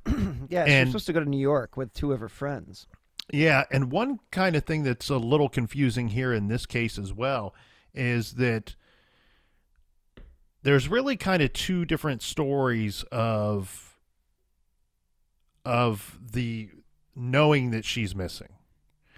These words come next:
Speaker 2: Okay, so one version has it that she was to go home to her, her mom and dad's house in Avon Lake and pick up a vehicle, that, uh,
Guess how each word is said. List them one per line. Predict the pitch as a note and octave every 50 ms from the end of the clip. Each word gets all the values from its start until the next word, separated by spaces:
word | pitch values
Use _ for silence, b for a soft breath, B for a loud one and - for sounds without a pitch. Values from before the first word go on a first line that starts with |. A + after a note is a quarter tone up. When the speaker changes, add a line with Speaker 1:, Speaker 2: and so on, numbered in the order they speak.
| b b b b b b b
Speaker 2:
Okay, | B2 A#2 - - C3 A#2 B2 A#2
so | - - - D3+ C3+ C3 B2+ B2+ A#2+ A2+ - _ _ -
one | A#2 A2+ C#3+ F3+ G3+ G#3+ G3+
version | D#3 D3+ D3+ D3 C#3 A#2 G#2 C3+ C3+ B2
has | G#2 G2+ B2+ B2 B2 A#2+ A2 A2+
it | B2+ A#2 - -
that | A#2+ A#2+ A#2
she | - - - C#3+ C#3
was | A#2+ A#2+ B2+ A2+ -
to | - -
go | A2+ G2+ A#2+ B2+ B2+ A#2
home | - - - E3+ F#3+ G3 F#3 C3+ G#2 F2+ E2+ F2 A2 - -
to | - C3+ B2 G#2+ G#2+ A#2 A2+
her, | G#2+ G#2 A2 - -
her | - B2+ A#2
mom | A2+ B2+ C3 B2
and | A#2 A2
dad's | G2+ A2+ A2+ B2 C3+ B2 -
house | A#2+ G2+ F2 F#2 G2 - -
in | A#2+ G#2+ G2 G2 - -
Avon | C3 B2 A2+ G2+ A2 G2+ G2 F#2 F#2
Lake | G#2 B2 B2+ G#2 F2+ - - - B B B B B B B B B B B B -
and | C#3+ C3+ B2 A#2 A#2 A2+ A2+ A2 G#2 -
pick | - D3 D3 -
up | C3 B2 -
a | A2
vehicle, | F#2 F#2 A#2 C3+ C#3 B2+ A2+ - - E2 - - - _ b b b b b b b b b b _ _ -
that, | A#2 A#2+ A#2 A2 - _ - -
uh, | A#2+ A2 A2 G#2 G2+ G#2 G#2